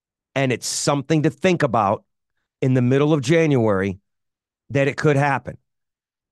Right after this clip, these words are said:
Beat Creighton, and this team is going to get more national attention. They will be ranked in the top twenty-five. I will predict it.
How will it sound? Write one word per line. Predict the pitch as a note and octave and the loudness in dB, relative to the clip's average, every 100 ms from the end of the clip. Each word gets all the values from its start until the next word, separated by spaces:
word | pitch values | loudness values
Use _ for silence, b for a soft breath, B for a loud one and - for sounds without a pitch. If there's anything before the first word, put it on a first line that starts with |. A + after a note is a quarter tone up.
| _ _ _ _ _ _ _ _ _ _ - F2+ | _ _ _ _ _ _ _ _ _ _ -16 -2
Beat | D3 G3+ G3+ | 0 0 0
Creighton, | - F#3 A3+ - B2 G#2 G2+ - _ _ _ _ _ _ _ D3+ | -4 0 0 0 -4 -4 -8 -16 _ _ _ _ _ _ _ -2
and | C#3+ D3 | 2 2
this | F3+ - | 0 2
team | F3+ F3 E3+ - | 2 4 2 0
is | C#3+ G#2+ | -2 0
going | D#3 D3 C#3 | 2 2 2
to | B2+ | 0
get | C3+ A2+ | 0 0
more | A2+ D3 F#3+ | 0 2 4
national | F#3 F3+ F3 F3+ F#3 | 2 0 0 0 2
attention. | F#3 F3+ D#3+ D3 E3+ D#3+ - _ _ _ _ _ _ | 2 2 0 0 0 0 -6 _ _ _ _ _ _
They | D3 D#3+ | 2 2
will | B2+ D#3+ | 4 2
be | F3+ F#3+ | 4 2
ranked | E3+ E3+ E3 | 4 2 0
in | D#3+ | 0
the | D#3 | 0
top | D#3+ D3 | 0 0
twenty-five. | C#3+ D3+ D3 - C#3 B2+ C#3 | 0 0 0 0 2 2 0
I | D3 D3+ | -2 0
will | F3+ | 0
predict | F3+ D3+ C#3+ D#3+ G#2+ | 0 0 0 0 -2
it. | - | -6